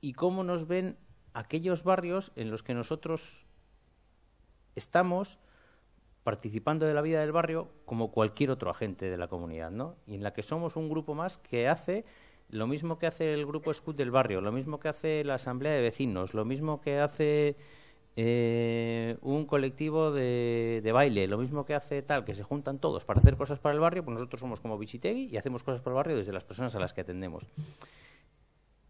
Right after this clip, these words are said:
Creo que siendo sensatos, la mayor incidencia política que podemos hacer es esa, porque, eh, eh, co-, como organización, ¿eh? Luego también creo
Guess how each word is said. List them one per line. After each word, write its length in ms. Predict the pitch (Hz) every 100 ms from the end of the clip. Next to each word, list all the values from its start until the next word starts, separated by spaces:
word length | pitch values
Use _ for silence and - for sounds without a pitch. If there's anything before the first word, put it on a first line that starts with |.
| _
Creo 220 | 160 185 175
que 80 |
siendo 260 | 170 175 175
sensatos, 580 | 160 147 160 165 190 185
la 100 | 127
mayor 280 | 92 147 156
incidencia 480 | 175 160 160 160
política 340 | 147 151 160 151
que 60 |
podemos 260 | 131 123 139
hacer 220 | 139 139
es 120 | 135
esa, 200 | 110 - - - - -
porque, 380 | - 127 127 123 - - _ _
eh, 260 | 131 110 - - - _ - - - _ _ _ _ -
eh, 160 | 127
co-, 180 | 110 123
como 160 | 123 131
organización, 640 | 120 123 117 113 147 98
¿eh? 160 | 110 156 - - - - - - -
Luego 300 | 127 165 190
también 380 | 147 143 165
creo 480 | 160 170 165 160 -